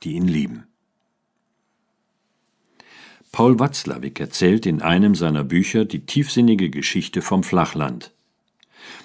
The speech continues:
Diese Welt ist völlig eben, flach wie ein Blatt Papier und wird von Dreiecken, Kreisen, Quadraten und verwandten Flächen bewohnt.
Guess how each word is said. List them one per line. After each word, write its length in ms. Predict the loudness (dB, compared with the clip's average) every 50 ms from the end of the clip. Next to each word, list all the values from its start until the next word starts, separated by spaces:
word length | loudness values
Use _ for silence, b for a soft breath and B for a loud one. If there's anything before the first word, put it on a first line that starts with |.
| B B
Diese 260 | -4 -2 2 2 4 6
Welt 240 | 6 4 4 2
ist 200 | 0 -4 -4 -6
völlig 420 | -8 -4 0 2 4 4 2 2 2
eben, 400 | 2 2 2 2 0 -8 -10 -12 _ _ -20 -20 _
flach 540 | _ -14 -10 -2 0 0 0 -2 -6 -10 -6
wie 120 | -6 -4 0
ein 140 | 0 0
Blatt 240 | 2 0 -2 -4 -4
Papier 480 | -6 -6 -6 0 4 4 4 4 2 B B B B B B B B
und 180 | B 2 4 4
wird 140 | 4 2 2
von 220 | 2 -4 -4 -4
Dreiecken, 800 | -6 -4 -2 0 0 2 0 0 -2 0 0 -2 -2 -2 -4 -12 _ _
Kreisen, 600 | -4 0 4 4 4 4 2 0 -2 -2 -2 -6
Quadraten 800 | -8 -8 -8 -8 -4 0 0 0 0 0 0 -2 -2 -2 -2 B B B B B B B
und 200 | 6 6 6 6
verwandten 540 | 6 0 2 2 2 0 0 0 0 -2 -2
Flächen 400 | 0 -2 -4 -4 -2 -4 -6 -6
bewohnt. 580 | -6 -8 -10 -10 -10 -10 -10 -14 -18 -20 -20